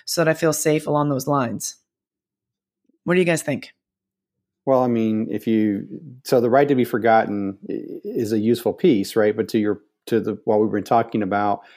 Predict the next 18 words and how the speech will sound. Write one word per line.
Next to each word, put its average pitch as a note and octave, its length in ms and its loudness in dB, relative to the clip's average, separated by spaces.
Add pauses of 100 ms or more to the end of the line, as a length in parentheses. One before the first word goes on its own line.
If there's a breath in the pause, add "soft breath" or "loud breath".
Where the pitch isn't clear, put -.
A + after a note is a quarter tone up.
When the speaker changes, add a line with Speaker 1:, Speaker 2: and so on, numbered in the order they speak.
(200 loud breath)
Speaker 2:
how B2+ 200 2
do B2+ 80 2
we A#2 120 2
use A2 360 2
the A2+ 80 0
information G#2 520 -4
in F#2+ 80 -4
the F#2 80 -6
context A2 640 -4
of F#2+ 200 -2
it? F#2 260 -2 (400 soft breath)
If B2+ 260 2 (100)
everyone C3 420 4
elects A2 480 2
to - 80 -4
be A2 120 2
forgotten, G#2 720 -4 (720 soft breath)
right, A2+ 200 -4